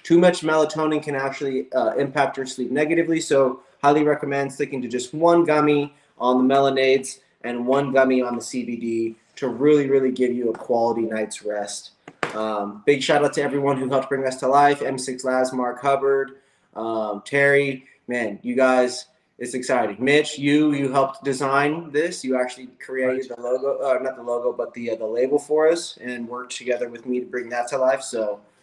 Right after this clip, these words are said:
Speaker 1: nice work, brother. It's, it's crazy that we're here finally.
Speaker 2: I know, and it's,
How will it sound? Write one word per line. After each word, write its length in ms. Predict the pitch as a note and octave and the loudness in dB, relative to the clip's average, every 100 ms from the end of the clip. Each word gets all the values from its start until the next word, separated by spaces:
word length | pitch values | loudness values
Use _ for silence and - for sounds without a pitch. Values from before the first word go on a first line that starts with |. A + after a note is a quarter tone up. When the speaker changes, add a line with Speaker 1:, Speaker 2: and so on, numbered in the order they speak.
| _ _ - | _ _ -8
Speaker 1:
nice 320 | A#2+ A#2+ - | -4 -2 -2
work, 300 | B2 C3+ C#3 | 2 2 2
brother. 400 | C#3+ C#3+ C#3+ C3 | 2 2 2 0
It's, 160 | A2 B2 | -4 -8
it's 200 | - B2 | -6 -6
crazy 340 | - C3+ B2 B2 | 2 2 2 0
that 100 | G#2 | -2
we're 160 | A2+ | -2
here 140 | A2+ - | -4 -6
finally. 300 | F#2+ F#2+ - _ _ _ - | -10 -14 -16 _ _ _ -12
Speaker 2:
I 140 | B2 | -10
know, 280 | C3 D3 C#3 | -6 -4 -4
and 80 | B2+ | -6
it's, 220 | B2 | -10